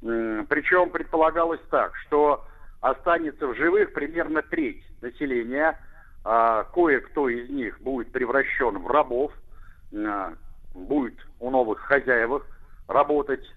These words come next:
э, значит, за понюшку табака, условно говоря. Какая-то часть населения будет переселена, э, за Урал,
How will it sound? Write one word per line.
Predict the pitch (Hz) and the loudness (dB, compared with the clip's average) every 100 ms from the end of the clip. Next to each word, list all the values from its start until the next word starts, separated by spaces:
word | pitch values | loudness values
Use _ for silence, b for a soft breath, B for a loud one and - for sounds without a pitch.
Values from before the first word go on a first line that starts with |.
| - | -6
э, | 107 110 101 98 90 | -2 0 0 -4 -6
значит, | 113 110 113 90 | -8 -8 -8 2
за | 123 | 2
понюшку | 113 139 139 110 - | 4 0 0 -4 -6
табака, | 117 117 127 117 113 127 | -2 2 2 4 0 0
условно | 123 135 127 127 | -6 -2 -2 0
говоря. | 123 131 135 135 - b b b b | 0 2 4 2 -2 b b b b
Какая-то | - 135 185 170 135 | -2 4 6 6 2
часть | 123 143 120 | 2 2 2
населения | 123 117 135 127 117 | -4 -2 0 0 -2
будет | 123 143 - | -2 -6 -6
переселена, | - 139 139 135 123 110 110 135 - b b b b - | -6 -6 -4 -4 -2 2 2 2 -6 b b b b -2
э, | 101 107 107 95 | 4 4 4 4
за | 143 | 4
Урал, | 127 113 113 120 147 | 4 4 4 2 0